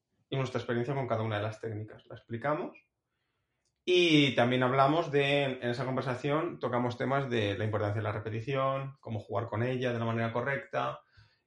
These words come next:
y técnicas para no resultar pesado, que te lean, técnicas para redactar emails. Esto brevemente, ¿eh? No es un curso de copywriting, esto tiene que quedar claro, pero todo eso lo mencionamos en la conversación.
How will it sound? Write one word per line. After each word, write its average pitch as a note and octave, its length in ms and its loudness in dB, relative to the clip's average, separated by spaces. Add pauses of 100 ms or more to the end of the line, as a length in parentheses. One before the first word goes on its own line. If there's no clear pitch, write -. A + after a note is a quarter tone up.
y D3 160 0
técnicas A#2+ 320 0
para A2+ 180 2
no G#2+ 80 2
resultar A2+ 380 -2
pesado, C3+ 400 0
que B2+ 80 -6
te A2 100 -4
lean, B2+ 380 0
técnicas A2+ 320 -4
para G#2 160 -2
redactar G#2 340 -4
emails. G#2+ 420 -6
Esto - 220 4
brevemente, A#2+ 560 4
¿eh? C3+ 60 0
No C3 80 -2
es B2 100 -6
un B2 80 -6
curso A#2+ 200 -4
de A2+ 60 -4
copywriting, B2 520 -4
esto A2+ 160 -14
tiene A2 140 -6
que G#2 60 -16
quedar G#2+ 200 -2
claro, D3 260 -2
pero F#3+ 160 0
todo D#3 160 0
eso D3 140 -4
lo C#3+ 100 -2
mencionamos A2 420 -6
en - 60 -20
la - 80 -14
conversación. - 520 -20